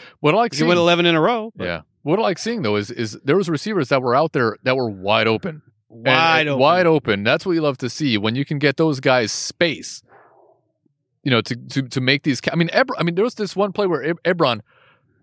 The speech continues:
Speaker 1: he was wide
Speaker 2: Yeah.
Speaker 1: open.
Speaker 2: Well,
Speaker 1: I mean,
Speaker 2: there's so
Speaker 1: and, and
Speaker 2: many out
Speaker 1: Mason
Speaker 2: there.
Speaker 1: Ru-, Mason Rudolph hit him.
Speaker 2: Yeah.
Speaker 1: I mean,
Speaker 2: If,
Speaker 1: Mason
Speaker 2: if
Speaker 1: Rudolph.
Speaker 2: Mason Rudolph can connect, you know you're wide open.
Speaker 1: <laughs> Exactly. I'm sure he's gonna drop the ball.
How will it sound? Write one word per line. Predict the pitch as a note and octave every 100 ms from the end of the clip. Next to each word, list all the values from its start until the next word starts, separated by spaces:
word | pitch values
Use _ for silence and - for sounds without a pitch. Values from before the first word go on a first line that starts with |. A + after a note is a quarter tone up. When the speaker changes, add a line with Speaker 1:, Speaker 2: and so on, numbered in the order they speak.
| _
Speaker 1:
he | - D4
was | D4+
wide | D4+ C#4+ D4+ D4+
Speaker 2:
Yeah. | B3+ A#3 C#4+ A3
Speaker 1:
open. | G4+ - _ _
Speaker 2:
Well, | - F3+
Speaker 1:
I |
mean, | G#3+
Speaker 2:
there's |
so | A3+
Speaker 1:
and, | A#3+
and | A#3
Speaker 2:
many | A#3+ C4
out |
Speaker 1:
Mason | D4+ B3+
Speaker 2:
there. | C4
Speaker 1:
Ru-, | B3
Mason | A3 C#4 C4
Rudolph | D#4+ F4 -
hit | D3
him. | F2 -
Speaker 2:
Yeah. | F#3 D#3 _ _ F3
Speaker 1:
I | F#3+
mean, | E3+
Speaker 2:
If, |
Speaker 1:
Mason | A#3 C4+ B3
Speaker 2:
if | A#3+
Speaker 1:
Rudolph. | D4 G#3 D#3+
Speaker 2:
Mason | B3+ C#4+ A#3+
Rudolph | B3 A3+
can | G#3+
connect, | E3+ F#3 F3 -
you | D#3
know | E3
you're | D#3+ D3
wide | C#3 B2+
open. | A2+ - A#3+
Speaker 1:
<laughs> |
Exactly. | F#3 F#3 F#3 A#3 - C3
I'm | A#2
sure | C#3+ D#3
he's | C3+
gonna | A#2+ G2+
drop | A#2 F3+ -
the | A#3
ball. | A2 A2+